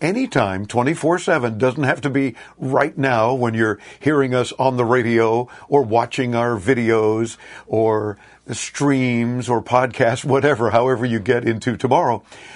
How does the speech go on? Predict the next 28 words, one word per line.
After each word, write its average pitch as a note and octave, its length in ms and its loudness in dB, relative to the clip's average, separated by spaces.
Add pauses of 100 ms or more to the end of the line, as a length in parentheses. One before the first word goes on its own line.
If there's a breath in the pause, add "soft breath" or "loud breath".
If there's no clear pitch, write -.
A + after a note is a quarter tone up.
(120 loud breath)
But D#3 220 0
anytime D3+ 600 0
convenient C3 500 -2
to A#2 100 -2
you, A#2+ 380 -2 (300 loud breath)
you B2 100 0
can C3 160 -6
call C#3 220 0
the A#2 100 0
following E3+ 580 0
toll-free C#3+ 540 0
number, A#2 460 -4 (400 soft breath)
eight D#3 220 0
hundred, C#3+ 440 -4 (380)
eight C#3+ 320 0
nine D3 420 -2
nine, G#2+ 500 -4 (520 soft breath)
into, B2+ 640 -2 (320 soft breath)
one A2+ 280 0
eight D3 160 0
hundred, A2 420 -2 (120)
eight C3 320 -2
nine C#3 400 -2
nine, G2 460 -2 (300 loud breath)
four F#3 400 0
six D#3+ 340 -4
eight D3 220 -2
six. C3 280 0